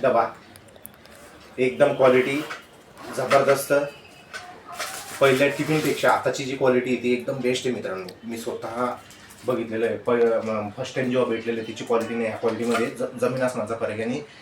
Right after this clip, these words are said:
त्याच्यासोबत चम्मच पण आहे मित्रांनो. आणि बॅग पण एवढी म्हणजे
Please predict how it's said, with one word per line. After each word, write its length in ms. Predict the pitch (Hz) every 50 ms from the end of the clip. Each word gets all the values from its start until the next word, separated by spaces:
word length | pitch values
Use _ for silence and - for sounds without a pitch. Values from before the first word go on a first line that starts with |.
| - - -
त्याच्यासोबत 500 | 120 113 - 120 - 123 110 120 - -
चम्मच 260 | 131 120 117 117 -
पण 160 | - 131 120
आहे 100 | 107 98
मित्रांनो. 340 | 95 95 95 - 87 87 87 - - - - - - - - - - - - - - - - - - - - - - - - -
आणि 160 | 107 113 120
बॅग 200 | 220 220 117 113
पण 220 | - - - 127 120
एवढी 200 | 120 123 120 127
म्हणजे 440 | 127 120 110 117 123 123 123 123